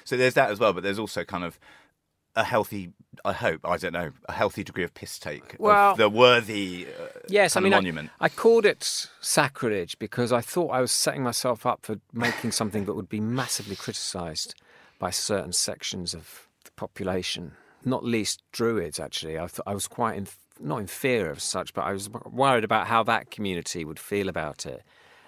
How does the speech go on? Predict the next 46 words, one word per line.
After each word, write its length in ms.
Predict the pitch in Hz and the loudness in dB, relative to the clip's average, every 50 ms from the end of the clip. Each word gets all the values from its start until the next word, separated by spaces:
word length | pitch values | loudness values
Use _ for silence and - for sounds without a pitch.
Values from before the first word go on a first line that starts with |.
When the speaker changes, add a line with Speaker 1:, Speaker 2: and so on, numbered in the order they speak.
| - _ | -14 _
Speaker 2:
And 280 | - 107 113 110 104 | 0 0 0 0 0
strangely, 440 | 107 - - - 127 123 123 107 113 | -2 0 4 4 4 4 4 4 2
I 80 | 101 101 | 2 2
met 280 | 110 113 117 117 - | 2 2 0 0 0
some 440 | - - - 110 98 92 87 85 87 | 0 0 0 0 0 -2 -2 -4 -4
when 140 | 92 95 92 | -2 -2 -2
it 100 | 92 - | -4 -4
went, 220 | - 95 90 73 - | -4 -4 -4 -6 -8
it 100 | - 113 | -4 -2
went 220 | 117 117 107 87 73 | -2 -2 -2 -4 -6
relatively 580 | 117 127 127 143 143 131 127 - 110 104 110 98 | -4 2 4 4 4 4 2 -4 -6 -6 -6 -4
close 280 | - - 110 101 - | -2 -2 -2 0 -2
to 60 | - | -4
Stonehenge. 420 | 98 - - 98 95 92 104 92 85 | -6 -4 -4 -4 -2 -4 -4 -6 -6
It 40 | 90 | -6
went 120 | 92 76 | -6 -6
to 60 | - 101 | -4 -2
Marlborough, 460 | 101 101 98 98 85 - 82 85 - - | -2 0 0 -2 -2 -4 -6 -6 -8 -12
which 120 | - 113 | -10 -8
Speaker 1:
Mm. 180 | 113 113 95 76 | -6 -6 -6 -8
Speaker 2:
is, 40 | - - | -10 -10
you 80 | 104 | -10
know, 100 | 87 78 73 | -10 -10 -12
twenty 240 | - - 92 90 85 | -12 -10 -10 -8 -8
miles 260 | 82 80 80 82 76 | -8 -8 -10 -10 -12
away. 180 | 76 82 82 - _ _ _ _ _ _ _ _ _ _ | -12 -14 -14 -16 _ _ _ _ _ _ _ _ _ _
And 120 | - 98 - | -12 -12 -8
some 120 | - 101 | -8 -8
Druids 320 | 87 - 113 104 98 - - | -2 2 2 2 2 0 -2
turned 220 | - 101 92 92 | -4 -4 -2 -2
up 200 | 101 87 80 - | -2 -4 -4 -6
and 100 | 90 92 | -8 -6
they 80 | 90 92 | -6 -6
were 100 | 87 87 | -6 -8
just, 240 | 87 90 - - - - | -10 -12 -14 -14 -12 -14
they 80 | 101 92 | -14 -14
just 160 | - - - | -12 -12 -10
loved 300 | 95 95 92 90 - - | -10 -10 -10 -10 -12 -14
it. 140 | 76 - - _ _ _ _ _ _ | -14 -14 -16 _ _ _ _ _ _
And 100 | - 95 | -12 -6
they 140 | 87 104 101 | -4 -4 -4
got 340 | - - 107 95 90 - - | -2 -2 -4 -4 -4 -8 -8
it. 160 | 82 - - | -8 -8 -8
They 80 | - 95 | -6 -6
Speaker 1:
Yeah. 60 | 95 | -6
Speaker 2:
understood 560 | 92 90 87 95 90 - 104 98 92 78 - | -6 -6 -4 -2 -2 0 0 -2 -2 -4 -8